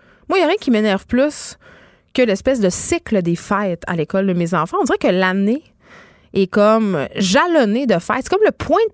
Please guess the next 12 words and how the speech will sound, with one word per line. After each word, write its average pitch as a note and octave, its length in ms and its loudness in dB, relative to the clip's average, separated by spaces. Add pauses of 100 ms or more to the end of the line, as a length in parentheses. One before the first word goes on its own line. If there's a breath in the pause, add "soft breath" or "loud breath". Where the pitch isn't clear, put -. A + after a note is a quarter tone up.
ponctuation A3 1040 0
de A3 100 0
l'année F3+ 220 0
scolaire. G3+ 520 0
On G3 40 2
va A#3 120 0
de B3+ 100 0
fête F4+ 240 -2
en G#3 140 2
fête. F4 280 0 (240 loud breath)
Mon A3+ 140 4
fils, C5 300 2